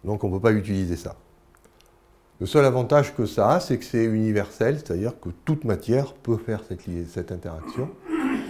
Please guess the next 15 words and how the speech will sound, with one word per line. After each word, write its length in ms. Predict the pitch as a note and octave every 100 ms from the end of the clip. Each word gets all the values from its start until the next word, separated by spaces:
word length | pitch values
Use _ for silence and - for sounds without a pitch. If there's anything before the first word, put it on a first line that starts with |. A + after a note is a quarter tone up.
| - - - _
Par 140 | G#2
contre, 240 | - E3 C3+
elle 80 |
a 60 | B2
un 120 | A#2
intérêt, 420 | A2+ A2 A2 C#3
c'est 200 | F3 C3
qu'elle 180 | A2+ A2
est 100 | A2+
proportionnelle 920 | A2 B2+ - A2+ - G2 G#2 C#3+ C#3+ -
à 80 | G2
la 100 | G2
surface. 600 | - G#2+ - - - - _ _ _ _ _ _ _ _ _ _
C'est-à-dire 600 | F2 E2 D2 F#2+ G#2+ -
que 300 | G2+ A2